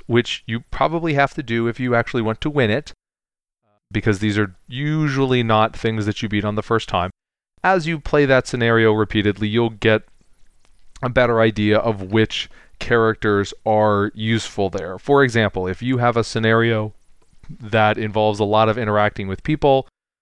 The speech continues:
Charlie Kane from Sanctum of Twilight will probably be extremely useful because he not only has a high influence if you have to do tests for talking to people, but he has an ability that is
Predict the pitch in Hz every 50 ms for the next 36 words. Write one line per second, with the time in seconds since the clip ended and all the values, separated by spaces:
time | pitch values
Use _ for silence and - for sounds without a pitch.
0 | _ - - - - 127 127 117 113 110 104 - - - 160 175 170 165 160 160
1 | 156 151 156 147 - - - - _ - - - - - 117 117 113 113 113 110
2 | 113 110 110 113 - - - - - 135 123 117 - 117 107 104 - - - 135
3 | 127 127 127 123 123 123 110 110 - - 123 123 123 113 110 113 113 117 - -
4 | - - 175 175 175 165 151 139 127 123 123 - - 120 117 107 - 107 - 110
5 | 101 - 113 107 107 104 107 - - 156 160 156 156 143 135 131 127 135 123 -
6 | 123 123 117 117 117 107 101 98 - 107 107 104 104 104 104 - - - - _
7 | _ _ _ _ _ - - - 104 - 113 107 104 113 107 - - 117 107 98
8 | 104 104 104 101 101 98 98 98 98 - - - 135 143 139 - - - - -
9 | - - - 135 123 135 127 123 - - 123 117 120 - - 120 110 - 110 104
10 | 104 117 - - 156 151 147 - - - - - - - _ - - 135 123 123
11 | 123 117 113 120 120 117 110 113 110 104 104 123 170 165 160 156 139 139 139 135
12 | 123 113 117 113 113 113 113 - 117 110 110 110 101